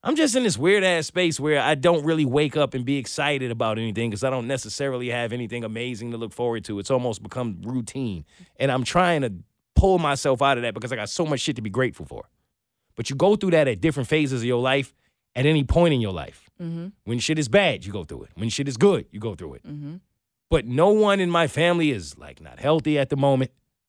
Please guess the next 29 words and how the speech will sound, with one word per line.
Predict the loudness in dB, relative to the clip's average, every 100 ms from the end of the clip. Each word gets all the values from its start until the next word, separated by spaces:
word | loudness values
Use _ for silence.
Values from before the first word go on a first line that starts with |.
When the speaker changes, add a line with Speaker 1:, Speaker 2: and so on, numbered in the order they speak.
| _ _ -14
Speaker 1:
I'm | -12 -10
just | -8 -10 -8
in | -8 -8
a, | -10 _ _
in | -12
a | -8
phase, | -4 -2 -2 -8 -14 -18 -18 -6
right? | -2 -2 -4
And | -6
I'm | -4
reminding | -4 0 0 -2 -4
myself | -6 -8 -6 -8 -8
of | -10 -10
when | -8
I | -6 -6
was | -6
in | -6 -6
that | -6
phase | -6 -6 -6
for | -10 -12
real | -2 2 4 2 -6 _ -10
and | -6
I |
was | -6 -2
going | -2 -2
through | -4
some | -6 -8 0
real | 4 4
shit, | 2 -4 -10